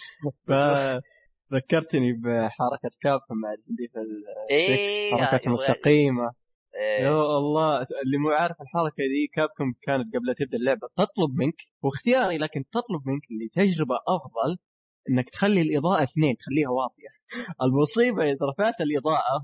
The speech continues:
Speaker 1: وهم عارفين هذا الشيء، التكسر كلها واضحه. اللعبه مفقعه كانت.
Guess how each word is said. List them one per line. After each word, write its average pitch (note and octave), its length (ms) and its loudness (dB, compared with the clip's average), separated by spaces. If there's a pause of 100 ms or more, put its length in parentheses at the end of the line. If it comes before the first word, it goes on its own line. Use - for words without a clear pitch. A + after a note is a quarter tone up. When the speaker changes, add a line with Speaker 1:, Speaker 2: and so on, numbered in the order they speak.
(120)
Speaker 1:
وهم D#3 120 0
عارفين F#3 480 0
هذا D#3 180 -2
الشيء، C3 400 -4 (480)
التكسر C3+ 640 0
كلها D#3+ 240 2
واضحه. C#3 340 -2 (500)
اللعبه D#3+ 260 2
مفقعه C#3 340 -4
كانت. A#2 320 -6